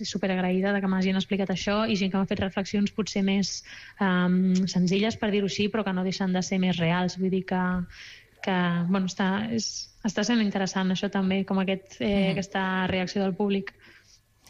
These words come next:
Speaker 2: El teatre és això, no? També, a banda de, de fer gaudir,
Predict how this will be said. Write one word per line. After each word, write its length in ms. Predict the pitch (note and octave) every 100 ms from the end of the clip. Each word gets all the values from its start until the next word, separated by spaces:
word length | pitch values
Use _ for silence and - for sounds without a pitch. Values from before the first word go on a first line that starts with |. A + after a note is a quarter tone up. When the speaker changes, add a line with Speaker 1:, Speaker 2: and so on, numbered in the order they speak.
| - - -
Speaker 2:
El 120 | - G3+
teatre 260 | G#3 A3
és 80 | D4
això, 300 | C4+ - G3
no? 120 | E3+
També, 260 | E3 G3+ F3
a 60 | G3
banda 260 | F#3+ G3
de, 140 | G#3+ A3 F#3
de 160 | F#3
fer 160 | - F#3
gaudir, 540 | F3 E3 D#3+ D#3 F3+